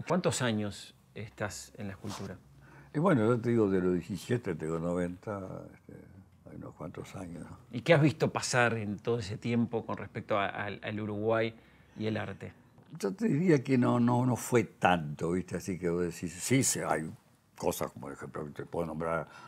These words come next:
Speaker 2: a Ramos, te puedo nombrar a tantos, ¿no? Pero no fue una cosa tan, siempre estamos un poco pendientes de, de Europa, ¿viste? Eso era,
Speaker 1: Ujú.
Speaker 2: tampoco decís, haces arte americano, no.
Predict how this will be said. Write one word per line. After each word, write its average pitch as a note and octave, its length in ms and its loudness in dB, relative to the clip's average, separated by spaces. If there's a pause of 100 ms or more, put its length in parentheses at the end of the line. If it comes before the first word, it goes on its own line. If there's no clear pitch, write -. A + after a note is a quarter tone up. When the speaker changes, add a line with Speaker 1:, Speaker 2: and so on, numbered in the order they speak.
(180)
Speaker 2:
a D#2+ 500 -10
Ramos, E2+ 480 4
te E2 80 -12
puedo D2+ 280 -6
nombrar D2+ 260 -2
a C2+ 80 -10
tantos, D#2+ 420 -6
¿no? E2 220 -4 (380)
Pero E2+ 160 -4
no F2+ 120 -2
fue A#2+ 160 -6
una G2+ 140 2
cosa F2+ 320 -4
tan, G2 240 2
siempre E3+ 280 -2
estamos C#3 360 0
un A2 120 -2
poco B2+ 300 0
pendientes G#2 580 -2
de, E2 260 -2 (180)
de F2 80 -2
Europa, F2 540 -4
¿viste? F#2 280 -10
Eso A2 160 -2
era, G#2+ 200 2
Speaker 1:
Ujú. D3 100 -4 (400)
Speaker 2:
tampoco C#3+ 480 4
decís, F#2+ 360 -4
haces F2 520 -4 (260)
arte F#2 240 -4
americano, D#2+ 600 2
no. D2 260 -6